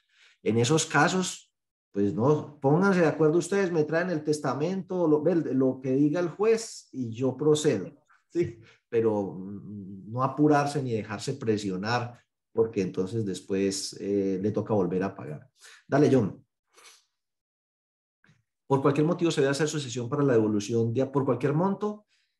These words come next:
Eh, lo que dice el concepto de la supersolidaria, recuerden que yo les dije, abran Google, si usted está, el que hizo la pregunta puede hacerlo, abra Google, escriba devolución, aportes,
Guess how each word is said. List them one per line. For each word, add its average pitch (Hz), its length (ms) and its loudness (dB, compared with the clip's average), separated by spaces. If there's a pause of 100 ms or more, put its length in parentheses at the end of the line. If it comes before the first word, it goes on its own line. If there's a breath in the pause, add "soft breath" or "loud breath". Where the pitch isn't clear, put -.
(160)
Eh, 104 480 -4 (220)
lo 123 260 2
que 135 140 4
dice 156 240 6
el - 80 -4
concepto 147 480 -2
de 170 60 -4
la 139 60 -2
supersolidaria, 107 920 -2
recuerden 113 380 -6
que 113 80 -4
yo 101 80 0
les 110 120 0
dije, 117 360 -4
abran 123 420 -2
Google, 123 600 2
si - 100 -14
usted 104 200 -6
está, - 160 -8
el 110 80 -6
que 110 80 -4
hizo 123 100 0
la 131 100 2
pregunta 107 400 -4
puede 123 180 0
hacerlo, 110 460 -2
abra 131 300 0
Google, 117 440 0 (380)
escriba 123 580 2
devolución, 110 1300 0
aportes, 117 1300 -2